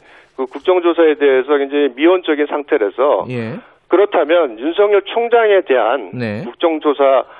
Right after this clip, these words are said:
Speaker 1: 하자는
Speaker 2: 네.
Speaker 1: 그 이낙연 대표의 제안을 우리가 받아들일 테니 국정조사를 하자.
Speaker 2: 음.
Speaker 1: 그것이 저희 지금 당의 입장입니다.
Speaker 2: 국정조사를 이낙연 대표가 이제 먼저 얘기를 꺼냈잖아요. 그죠?
Speaker 1: 네, 그렇습니다.
Speaker 2: 그때는 이제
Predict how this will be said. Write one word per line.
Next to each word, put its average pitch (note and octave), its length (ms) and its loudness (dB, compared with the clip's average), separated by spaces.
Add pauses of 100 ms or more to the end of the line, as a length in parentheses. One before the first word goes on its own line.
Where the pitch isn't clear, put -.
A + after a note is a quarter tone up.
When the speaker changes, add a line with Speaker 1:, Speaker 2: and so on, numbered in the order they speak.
(140)
Speaker 1:
하자는 C3 720 -2
Speaker 2:
네. A#2+ 440 -10
Speaker 1:
그 - 80 -6
이낙연 F#3 400 2
대표의 D3+ 840 2
제안을 C3+ 320 2
우리가 B2 220 -4
받아들일 B2+ 500 -2
테니 A#2 440 -2 (320)
국정조사를 C#3 640 -2
하자. D#3 440 0 (100)
Speaker 2:
음. C3+ 220 -10
Speaker 1:
그것이 C3 260 -4
저희 C3+ 200 0
지금 C#3 180 -4
당의 B2 300 -2
입장입니다. F#2 560 -6 (160)
Speaker 2:
국정조사를 A3 800 0
이낙연 G#3+ 840 0
대표가 F3+ 360 -2
이제 D3 160 -4
먼저 D#3+ 200 0
얘기를 D#3 220 0
꺼냈잖아요. F#3+ 680 -2
그죠? A#2 260 -4
Speaker 1:
네, C#3+ 140 2
그렇습니다. B2 640 -2
Speaker 2:
그때는 B3 320 0
이제 F#3+ 420 2